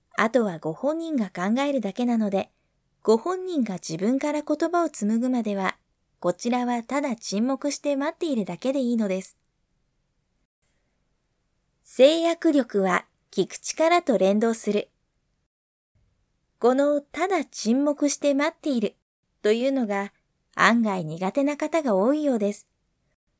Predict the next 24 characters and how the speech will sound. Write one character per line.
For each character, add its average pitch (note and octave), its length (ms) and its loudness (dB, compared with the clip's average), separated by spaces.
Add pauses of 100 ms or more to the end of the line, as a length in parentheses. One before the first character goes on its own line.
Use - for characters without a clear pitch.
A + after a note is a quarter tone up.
(320)
特 E4+ 320 -2
に A3+ 240 0
自 D#3 200 -8
分 A#3 260 0
の C#4 100 2
商 D4 300 0
品、 A3 260 -2 (420)
サ E4+ 260 -2
ー - 20 0
ビ F#4 120 0
ス - 160 -2
の G3 120 0
価 - 160 -10
格 A3+ 240 -2
な C#4+ 120 0
ど D4 100 0
に B3 100 0
自 E3 180 -6
信 A#3+ 240 -2
が C#4 100 0
な D4+ 140 -2
い D4+ 60 -6
方 A#3 260 -2
は、 G3+ 240 -6